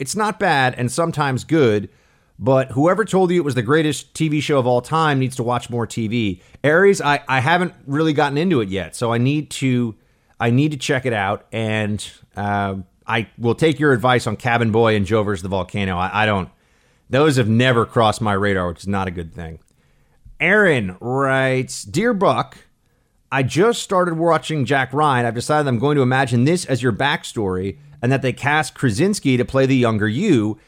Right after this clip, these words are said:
His hair doesn't do yours justice, though. Shields high." Well, let me say, Aaron, that there are some interesting, there are some interesting parallels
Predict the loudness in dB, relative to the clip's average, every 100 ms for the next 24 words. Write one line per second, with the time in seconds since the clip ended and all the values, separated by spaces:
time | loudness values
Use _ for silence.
0 | _ -2 -2 0 2 4 2 0 0 -2
1 | -2 0 0 -2 -2 -4 -2 -6 -8 -4
2 | -2 -4 -6 _ _ _ -6 0 2 2
3 | -2 -14 -6 -2 -2 -4 -12 -12 -8 -6
4 | -4 -2 0 -2 -4 -6 -4 -6 -8 _
5 | _ _ _ _ _ _ _ _ -2 0
6 | 0 -2 0 0 0 0 2 2 0 -2
7 | 0 0 2 2 4 4 2 0 -2 -2
8 | 0 2 2 0 -6 -16 -20